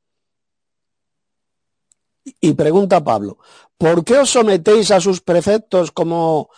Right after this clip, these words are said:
si aún fuerais del mundo?"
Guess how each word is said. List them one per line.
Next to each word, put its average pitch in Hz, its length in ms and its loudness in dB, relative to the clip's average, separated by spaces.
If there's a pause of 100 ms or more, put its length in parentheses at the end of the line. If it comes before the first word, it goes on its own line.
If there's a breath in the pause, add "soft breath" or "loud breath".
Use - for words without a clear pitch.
(100)
si 165 300 0
aún 196 640 2
fuerais 180 680 2
del 180 160 0
mundo?" 139 580 -2